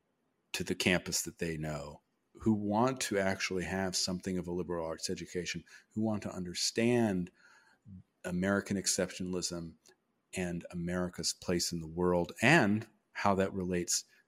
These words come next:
to the exceptional state of Israel as well. Israel shouldn't be the exception, but it, it, it is. <laughs> Israel should just be another country, but it is held to different standards than other countries.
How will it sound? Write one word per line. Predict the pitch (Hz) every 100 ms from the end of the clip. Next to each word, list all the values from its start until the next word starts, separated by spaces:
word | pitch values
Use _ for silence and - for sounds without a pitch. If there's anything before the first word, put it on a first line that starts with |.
| -
to | 92
the | 90 87
exceptional | - - 87 - 82
state | - 90 87
of | 76
Israel | 92 90 82 80 80 _ _ _ _ 87
as | 85 87
well. | 85 80 -
Israel | 165 202 151
shouldn't | - 196
be | 107 85
the |
exception, | 80 - 80 - - - - _ - - - - _
but | 101 101 - - - _ -
it, | -
it, | 104 101 101 110 - _ _ _
it | 113
is. | 127 98 - - - - - -
<laughs> | 175 151
Israel | 160 190 170
should | 170 196 185
just | 170 -
be | 160
another | 151 139 143
country, | 139 151 139 - 90 - 170 233 180
but | 120
it | 120 123
is | 131
held | 139 139 127
to |
different | 117 127 139 127
standards | - 120 123 127 131 -
than | 104
other | 101 107
countries. | - 101 - 101 101 -